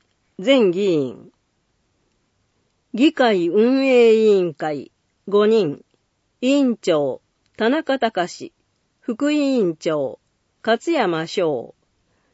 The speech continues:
委員、佐野正幸。委員、深瀬優子。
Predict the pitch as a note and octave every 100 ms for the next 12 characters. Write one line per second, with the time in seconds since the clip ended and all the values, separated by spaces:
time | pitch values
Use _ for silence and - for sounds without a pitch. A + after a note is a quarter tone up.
0 | _ - C4+ A#3+ G3 D#3 B2 _ _ _
1 | _ _ - A3+ C#4 C#4 C4 A#3+ G#3+ D#3+
2 | - B2 - _ _ _ _ _ C4 B3+
3 | G#3 E3 B2 - _ _ _ _ D#4 C#4+
4 | B3+ G3+ F#3 G#3+ E3 - D3+ A2